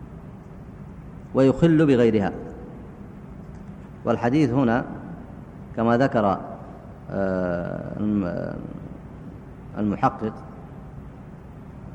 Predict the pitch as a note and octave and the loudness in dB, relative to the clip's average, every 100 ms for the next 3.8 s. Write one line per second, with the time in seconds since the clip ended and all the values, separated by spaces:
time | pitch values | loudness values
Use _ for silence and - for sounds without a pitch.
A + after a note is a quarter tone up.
0 | - F2+ E2+ E2+ - - A2 - G2 F2+ | -12 -8 -6 -6 -4 0 2 2 -2 0
1 | E2 - - - - - G#2+ A#2 G2 G2+ | -2 -6 -8 -12 -10 -2 2 4 4 4
2 | B2 G#2 A#2+ - - - - - C#3 C3 | 4 4 2 -4 -12 -12 -6 4 6 6
3 | B2+ A#2+ C#3 C3+ A#2+ A#2+ C#3+ | 4 2 4 4 6 4 4